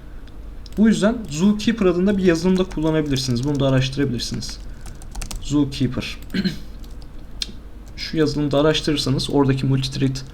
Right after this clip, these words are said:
sorununu çözebilirsiniz. Şunu da bahsedeyim. Şurada status servise çok değinmedik. Bu status servis bir program arkadaşlar. Burada ben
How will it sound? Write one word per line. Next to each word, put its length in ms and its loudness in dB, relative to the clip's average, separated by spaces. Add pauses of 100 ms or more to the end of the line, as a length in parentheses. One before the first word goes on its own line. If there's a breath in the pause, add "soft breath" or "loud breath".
(460 loud breath)
sorununu 500 2
çözebilirsiniz. 960 2 (3500 loud breath)
Şunu 260 6
da 120 8
bahsedeyim. 520 4 (320)
Şurada 280 0
status 400 -2
servise 360 2
çok 300 -4
değinmedik. 600 0 (460)
Bu 60 -2
status 440 0
servis 340 2
bir 140 2 (140)
program 360 2
arkadaşlar. 600 0
Burada 220 2
ben 160 0